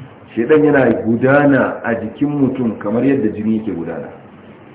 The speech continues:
Ba wai zai, ba wai za ka ga shaytan din ya zo ne, sai ka ce, "To yau fa shaytan ya shiga jikinka, bari ka shirya imanin ka ya zo ba." A'a.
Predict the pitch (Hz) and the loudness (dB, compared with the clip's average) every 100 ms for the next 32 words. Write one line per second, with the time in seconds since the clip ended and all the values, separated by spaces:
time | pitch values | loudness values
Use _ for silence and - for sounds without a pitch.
0 | - - - - - - - - 139 - | -20 -20 -20 -20 -20 -20 -20 -20 -20 -20
1 | - - - - 107 139 160 120 120 - | -20 -20 -20 -10 0 4 4 4 2 -2
2 | - 113 127 156 - - 147 139 131 135 | -8 0 2 4 4 4 2 0 2 4
3 | 135 127 120 117 117 135 135 120 - - | 2 2 0 0 0 2 2 0 -4 -16
4 | - - - 113 - - - - - - | -20 -20 -20 -20 -18 -20 -20 -20 -20 -20
5 | - 131 127 - 113 - - - 98 117 | -6 -4 -2 -2 -2 -4 -18 -12 -2 -2
6 | 117 110 110 107 107 104 - 110 - 104 | -2 -6 -8 -8 -6 -6 -6 -8 -8 -8
7 | 98 92 113 - 107 107 - - 113 110 | -6 -4 -4 -6 -8 -8 -8 -8 -6 -4
8 | 107 107 90 82 82 85 76 - - 78 | -4 -4 -8 -10 -10 -10 -10 -12 -12 -12